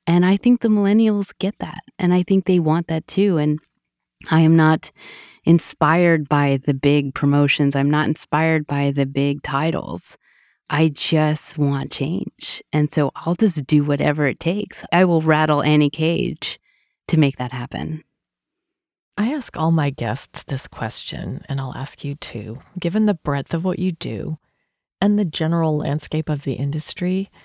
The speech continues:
Speaker 2: is there anything that keeps you up at night?
Speaker 1: Oh, there's so much that keeps me up at night.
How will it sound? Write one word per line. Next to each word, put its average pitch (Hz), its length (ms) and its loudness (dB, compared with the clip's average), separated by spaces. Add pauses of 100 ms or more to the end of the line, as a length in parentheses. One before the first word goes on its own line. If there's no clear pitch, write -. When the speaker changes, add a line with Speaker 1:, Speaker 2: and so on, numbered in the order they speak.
(420)
Speaker 2:
is - 80 -12
there - 120 -4
anything 302 360 -4
that 196 120 -2
keeps - 300 -6
you 170 80 -2
up - 140 -4
at 202 100 -4
night? 226 240 -2 (1700)
Speaker 1:
Oh, 196 440 6 (280)
there's 214 300 4
so - 600 0
much 117 320 -2
that - 140 -12
keeps - 280 -10
me - 120 -8
up - 120 -10
at - 80 -6
night. 95 600 -6